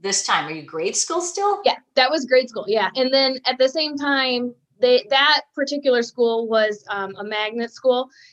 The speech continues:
Speaker 2: and, um, the focus was arts. And so there was theater, and there was dance, and there was,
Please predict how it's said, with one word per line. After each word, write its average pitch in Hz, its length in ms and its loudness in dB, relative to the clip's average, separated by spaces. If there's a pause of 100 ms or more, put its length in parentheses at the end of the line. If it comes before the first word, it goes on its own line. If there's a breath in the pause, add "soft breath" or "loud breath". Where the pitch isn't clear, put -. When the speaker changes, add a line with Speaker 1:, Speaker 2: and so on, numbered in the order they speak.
(140 soft breath)
Speaker 2:
and, 214 440 -2
um, 196 220 -2 (140)
the 226 80 -4
focus 226 360 -4
was 202 240 -6
arts. 196 580 -6
And 226 160 -4
so 226 300 4
there 226 260 0
was 208 220 -8 (280)
theater, 220 400 0
and 202 180 0
there 202 200 -4
was 196 220 -4
dance, 190 520 -4
and 202 140 -4
there 196 200 -2
was, 190 340 -2